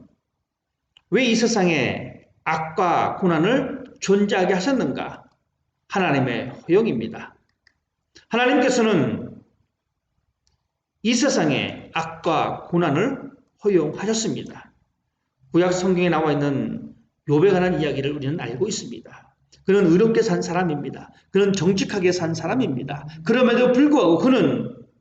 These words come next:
자신이 겪을 수 있는 최대의 고난을 그는 겪게 되어집니다. 이 과정에 하나님께서 허용하셨습니다.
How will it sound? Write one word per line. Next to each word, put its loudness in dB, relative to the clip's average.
자신이 2
겪을 0
수 -2
있는 -2
최대의 0
고난을 -2
그는 -4
겪게 0
되어집니다. 0
이 2
과정에 -2
하나님께서 -2
허용하셨습니다. -2